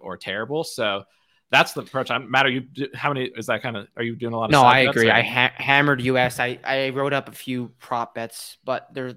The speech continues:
Speaker 2: very minor. It's, it's, I'm just with you on the side. Just gonna go heavy on that. 'Cause, I mean, the prop bets, when it boils down to it, they're gonna go a certain way, but at the end of the day,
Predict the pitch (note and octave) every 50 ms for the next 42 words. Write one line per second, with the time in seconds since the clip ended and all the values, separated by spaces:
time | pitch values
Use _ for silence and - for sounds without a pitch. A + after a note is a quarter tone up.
0 | - _ B2 C3 B2+ B2 A#2+ A#2+ A#2 - - - A2+ G#2+ A2 A2 G#2 G2 F#2+ -
1 | _ _ - A#2+ A#2+ - - C3 - - - - - C3 C3 B2+ C3 B2 B2+ -
2 | G2+ B2 C3 B2+ - A#2+ A#2 A2 A2 A2 A2 A2 - A#2+ G#2+ G#2 G2+ G#2 - -
3 | - - - - _ - B2+ B2+ B2 A#2 A2+ A#2+ A2+ A2 B2+ B2+ A#2 A#2+ A#2+ A#2+
4 | A2+ A2 A2 A2 A2 A2+ A#2 A2+ - - _ - - _ _ - - D3+ D3 C3
5 | B2+ - - D3+ D#3+ E3 E3 E3 D#3 C#3 C#3+ D3 - - G3 F3+ F3+ D3 E3+ D#3+
6 | D#3 D3+ - - - - D3 C#3 C#3+ A#2+ C#3 C#3+ C#3+ C3+ A#2 C3 C3+ C#3 C#3 B2+
7 | - A#2 A2 A2 - - _ _ _ _ _ _ _ _ _ _ - B2+ A#2+ C3
8 | C3+ C3+ B2 C3 B2+ B2 A#2 - - C#3 A#2 B2+ A#2+ B2 C3 B2+ - G#3 G3+ -
9 | C3 B2+ B2 A#2 A#2+ A2 B2 B2 A#2+ A2+ G#2 -